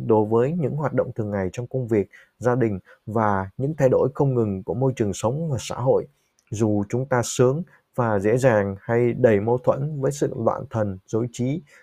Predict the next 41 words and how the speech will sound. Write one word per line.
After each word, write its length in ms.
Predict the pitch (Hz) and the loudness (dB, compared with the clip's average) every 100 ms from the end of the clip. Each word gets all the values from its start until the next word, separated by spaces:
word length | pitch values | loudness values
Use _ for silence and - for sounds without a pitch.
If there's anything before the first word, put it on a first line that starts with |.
| _ | _
bên 220 | - 131 131 | 2 2 2
cạnh 180 | - - | -4 -4
đó 300 | 101 127 143 | -4 -4 -6
cũng 180 | - 107 | -6 -4
có 180 | 117 131 | 0 0
những 260 | 143 - | 0 0
mức 120 | 151 - | -2 0
độ 180 | 123 - | 0 0
ý 80 | 123 | -4
thức 120 | - 170 | -4 -6
sâu 260 | - 131 127 | 2 2 2
sắc 120 | - - | -2 -2
hơn, 320 | 143 135 127 - - _ | 6 6 6 -4 -20 _
vốn 300 | 120 127 170 | 2 2 2
là 180 | 170 113 92 | 0 0 -2
sự 300 | - 117 - - | 0 0 0 0
thừa 240 | 117 101 | 2 4
hưởng 300 | 107 104 - | 2 0 0
di 120 | 127 135 | -2 -2
sản 380 | - - 110 135 _ _ - | -2 -6 -6 -12 _ _ -2
to 140 | 117 | 0
lớn 340 | 120 113 123 170 | 4 2 2 0
từ 100 | 127 | 0
xã 220 | - - 104 | 0 -4 -2
hội 260 | 139 120 | 0 0
loài 240 | 117 110 107 | 0 -2 0
người 380 | 101 98 95 95 | 2 2 2 -4
qua 160 | 113 110 | -6 -4
nhiều 280 | 107 95 90 | 0 -2 0
thế 140 | 135 143 | -4 0
kỷ. 300 | 98 120 143 _ _ _ _ _ _ _ _ _ _ _ _ _ - - _ _ - | 0 0 -4 _ _ _ _ _ _ _ _ _ _ _ _ _ -20 -20 _ _ -8
Chúng 140 | 123 | -4
ta 300 | 139 127 120 | 2 4 4
đang 260 | 123 113 110 | 2 -2 0
cố 400 | - 110 131 175 _ - | 4 6 6 2 _ -2
tự 140 | - | -2
khám 200 | - 127 | 0 0
phá 360 | 139 117 113 151 - - | 0 0 0 -2 -8 -2
về 120 | - - | 2 4
ý 200 | - 139 | 2 0
thức 140 | 196 | 0